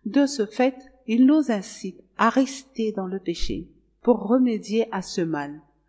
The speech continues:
Rappelons-nous une nouvelle fois ce qui est écrit dans Jacques chapitre quatre, verset huit. Approchez-vous de Dieu. Il s'approchera de vous. Nettoyez vos mains pécheurs, purifiez vos cœurs, hommes irrésolus.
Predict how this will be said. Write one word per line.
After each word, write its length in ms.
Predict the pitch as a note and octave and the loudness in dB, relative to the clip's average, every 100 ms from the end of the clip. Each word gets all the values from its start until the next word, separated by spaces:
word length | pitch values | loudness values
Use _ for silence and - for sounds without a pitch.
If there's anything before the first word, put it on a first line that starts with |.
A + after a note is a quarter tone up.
| _ | _
Rappelons-nous 960 | - A#3+ - - A3+ G#3+ G3+ F#3+ F#3 G3+ _ _ _ | -2 -2 -2 -2 0 0 -2 -4 -6 -8 _ _ _
une 220 | G#3 G3 | -2 0
nouvelle 440 | F#3 G3+ A#3 G3+ F3 | -2 -2 -2 -4 -4
fois 600 | - G3+ G#3+ - _ _ | -4 -4 -4 -8 _ _
ce 200 | - A#3 | -4 -2
qui 260 | A3+ B3+ | 2 2
est 140 | C4 A#3+ | 2 0
écrit 460 | G#3 - A3+ A#3 | -4 -4 -4 -4
dans 220 | G#3+ F#3+ E3+ | -4 -6 -4
Jacques 380 | - G3 A3 - | -2 -2 -4 -6
chapitre 500 | G3 - G#3 - E3 | -8 -8 -10 -10 -12
quatre, 520 | - F#3+ F#3+ - G3 G3 _ _ _ _ | -8 -8 -8 -10 -10 -10 _ _ _ _
verset 460 | E3 G#3+ A3 - E3+ | -4 -4 -2 -6 -6
huit. 460 | D#3 - - - _ _ _ _ _ _ _ - | -6 -16 -20 -20 _ _ _ _ _ _ _ 2
Approchez-vous 720 | C#4+ - C#4 C4+ C4 B3 A#3 | 2 2 -2 0 -2 -2 -4
de 140 | G#3+ | -6
Dieu. 320 | F#3 E3 - - _ _ _ B3+ | -6 -8 -10 -14 _ _ _ 2
Il 180 | C4 | 2
s'approchera 960 | C4 - A3+ A3+ - C#4+ - G#3 G#3 C4 | -2 -4 -4 -2 -2 0 -2 -2 0 0
de 120 | A3 | 0
vous. 300 | F#3+ E3 D#3 _ _ _ | -4 -6 -20 _ _ _
Nettoyez 580 | A3 C4 B3+ C4 B3+ C4+ | 2 2 2 0 0 -2
vos 180 | A3+ A3+ | 0 2
mains 160 | A#3 | 2
pécheurs, 520 | A#3 G#3 - G3+ G3+ - _ _ | 0 -2 -2 -4 -6 -10 _ _
purifiez 600 | - D4+ D4 B3 - B3+ | 4 4 4 0 -2 -2
vos 160 | A#3+ G3+ | 0 -4
cœurs, 420 | - - G3+ G#3 - _ | -4 -4 -4 -6 -16 _
hommes 320 | - B3+ A#3+ - | 4 4 2 -2
irrésolus. 580 | A3+ B3 A#3+ F3+ D#3 | -2 0 0 -4 -8